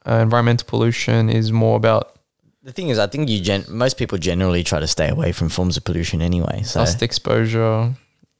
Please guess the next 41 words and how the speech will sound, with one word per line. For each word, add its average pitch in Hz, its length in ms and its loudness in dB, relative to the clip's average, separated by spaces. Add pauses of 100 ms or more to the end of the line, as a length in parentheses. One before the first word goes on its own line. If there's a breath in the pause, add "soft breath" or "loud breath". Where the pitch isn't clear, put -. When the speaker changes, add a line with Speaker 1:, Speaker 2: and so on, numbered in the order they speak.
Speaker 1:
environmental, 113 920 0 (280)
secondhand 135 480 2
smoke 120 300 2
sensitivity, 117 600 0
normal. 117 580 0 (180)
Ugh, 117 300 -2
but 127 100 -8
I 123 60 -2
hate 120 160 0
it - 80 -6
anyway. 120 440 0
Speaker 2:
<laughs> - 60 -20
Speaker 1:
All - 1080 -2
right, - 100 -2
let's 185 160 0
look 240 100 0
at 170 100 0
skin. 139 800 0 (880)
Mine 135 260 0
was 139 120 0
all 120 420 0
pretty 123 240 -4
standard. 120 460 0
There's 117 220 -2
way - 140 0
too 120 140 -6
many 117 140 0
to 113 100 -2
go 120 140 0
through 131 220 -2
it 139 40 0
all. 202 260 0 (760)
Speaker 2:
I 143 100 -2
thought 202 180 0
skin 113 340 0
bruising 98 360 0
tendency 87 440 0
was 80 160 0
a 78 60 0
funny 85 320 -2
one 78 260 -2